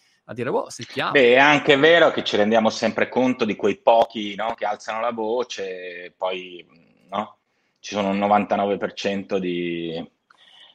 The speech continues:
Speaker 2: di persone
Speaker 1: Certo.
Speaker 2: assolutamente equilibrate che magari non si mettono a scrivere cose di quel tipo.
Speaker 1: Michele
Speaker 2: E questo è un po' il
Speaker 1: nove nove sei,
Speaker 2: fenomeno.
Speaker 1: vedi? Vedi? Su Twitch la verità.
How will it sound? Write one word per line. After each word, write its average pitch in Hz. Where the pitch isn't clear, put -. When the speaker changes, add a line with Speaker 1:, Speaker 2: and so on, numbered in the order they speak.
Speaker 2:
di -
persone 98
Speaker 1:
Certo. 92
Speaker 2:
assolutamente 87
equilibrate 87
che -
magari 80
non 92
si -
mettono 95
a 90
scrivere 82
cose 80
di 78
quel -
tipo. -
Speaker 1:
Michele 175
Speaker 2:
E -
questo 147
è -
un 202
po' 104
il 98
Speaker 1:
nove 175
nove 92
sei, 87
Speaker 2:
fenomeno. 113
Speaker 1:
vedi? 110
Vedi? 151
Su -
Twitch -
la 127
verità. 127